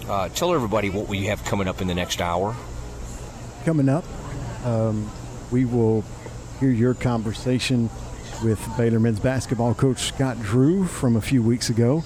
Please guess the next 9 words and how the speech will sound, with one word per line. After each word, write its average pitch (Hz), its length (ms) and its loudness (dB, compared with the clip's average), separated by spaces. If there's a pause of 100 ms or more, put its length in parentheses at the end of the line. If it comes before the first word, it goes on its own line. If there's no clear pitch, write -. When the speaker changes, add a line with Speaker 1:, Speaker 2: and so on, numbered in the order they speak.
(540)
Speaker 2:
as 113 200 2
he 120 100 4
talked 120 320 2
about 110 320 0 (720)
this 110 200 0
year's 113 220 2
recruiting 120 360 2
class 113 400 0
and 110 420 4